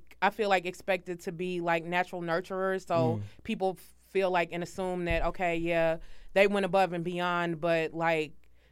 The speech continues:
Speaker 1: that's what they're
Speaker 2: They
Speaker 1: supposed to
Speaker 2: should do.
Speaker 1: do. You know what I'm
Speaker 2: Type, yeah,
Speaker 1: saying?
Speaker 2: yeah.
Speaker 1: So it's not really, like, that big of a deal when at the end of the day, like, if they didn't go to that above and beyond distance, your life would fall apart.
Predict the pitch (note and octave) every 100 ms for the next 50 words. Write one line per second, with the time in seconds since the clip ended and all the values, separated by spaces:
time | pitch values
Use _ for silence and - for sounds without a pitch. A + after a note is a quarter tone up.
0 | - - _ - G3+ G3+ F#3 F3 F3 -
1 | F3 D3+ C3+ D#3+ D#3 F3+ - - B3 A#3+
2 | A3 A#3 G#3 G3 G#3+ F#3+ F3+ F#3+ F#3+ F3
3 | F#3+ F#3 F3 F3 E3+ E3 E3+ F3 E3 F3
4 | E3 D#3+ F3+ F3 E3+ E3+ E3+ E3 E3+ F3+
5 | F3 E3 D#3+ F#3+ F#3 E3+ E3 D#3 - -
6 | - - F#3 E3+ F#3+ F3+ F#3 G#3+ F#3 F3+
7 | E3+ - - - D3 F#3+ G3+ G3 F3+ G3+
8 | E3 F3+ F3 E3 E3 F3+ E3 E3 E3+ E3+
9 | E3 D#3 F#3 - E3 D#3 - - _ _
10 | _ _ _ E3+ F#3+ F#3+ F3+ E3+ E3 D#3+
11 | D#3+ F3 D#3+ D3+ F3+ D3+